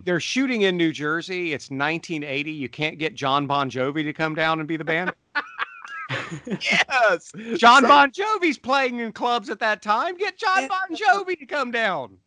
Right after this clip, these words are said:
Speaker 2: Yes, where was Gene Simmons at? He should have signed him up, man. Come on.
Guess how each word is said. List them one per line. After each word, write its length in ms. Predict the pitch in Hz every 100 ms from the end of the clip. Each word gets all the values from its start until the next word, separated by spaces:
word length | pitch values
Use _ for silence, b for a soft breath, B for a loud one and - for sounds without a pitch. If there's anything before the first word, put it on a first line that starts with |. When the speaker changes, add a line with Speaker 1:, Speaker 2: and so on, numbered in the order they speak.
| _ _ -
Speaker 2:
Yes, 360 | 220 233 196
where 160 | 196 233
was 120 | 220
Gene 260 | - 214 202
Simmons 360 | - 190 165
at? 140 | 143 139
He 60 |
should 160 | 147 180
have 80 | 147
signed 320 | 170 151 143
him 140 | 131
up, 240 | 127 98 -
man. 160 | 107
Come 120 | 131 -
on. 160 | 214